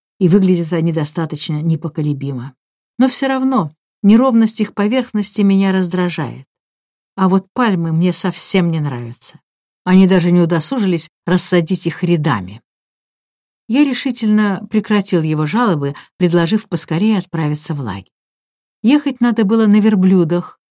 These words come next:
и животные спокойно стояли на коленях, ожидая, когда мы на них взберёмся. За ними следили несколько живописных подростков во главе с болтливым погонщиком. Не буду описывать Пуаро на верблюде.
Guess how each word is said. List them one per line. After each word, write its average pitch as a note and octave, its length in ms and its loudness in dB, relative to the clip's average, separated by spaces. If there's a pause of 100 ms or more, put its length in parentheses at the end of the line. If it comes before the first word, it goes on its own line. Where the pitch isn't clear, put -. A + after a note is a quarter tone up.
(160)
и F#3 60 4
животные A3 460 2
спокойно A#3 540 0
стояли F3+ 460 -2
на F#3 140 2
коленях, D#3+ 580 -2
ожидая, F3+ 540 -4 (160)
когда E3 320 0
мы G#3 100 4
на F3+ 80 2
них D#3 200 -2
взберёмся. D3 800 -4 (580)
За D#3+ 220 -2
ними G3+ 220 4
следили F3+ 420 0
несколько F3+ 580 -2 (180)
живописных F3+ 680 0
подростков F3+ 760 0 (160)
во F3 120 2
главе E3+ 400 0 (100)
с D#3+ 140 -2
болтливым E3 560 0
погонщиком. D3 800 -6 (640)
Не B3+ 140 6
буду B3+ 240 2
описывать D3+ 520 -4
Пуаро E3 360 -2
на F3 80 2
верблюде. C#3+ 640 -6